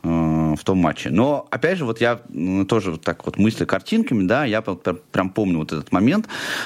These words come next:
э, восторг там комментаторов, э, и людей, которые со мной этот матч смотрели, про то, что вот Оленичев, вот он там, вот там показывает этот кадр, когда он поднимает, э, над головой вот этот кубок во время вручения.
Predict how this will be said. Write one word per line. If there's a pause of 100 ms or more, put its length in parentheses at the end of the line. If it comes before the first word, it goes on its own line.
э,
восторг
там
комментаторов,
э, (880)
и
людей,
которые
со
мной
этот
матч
смотрели,
про
то,
что
вот
Оленичев,
вот
он
там,
вот (160)
там
показывает
этот
кадр,
когда
он
поднимает, (540)
э,
над
головой
вот
этот
кубок (320)
во
время
вручения.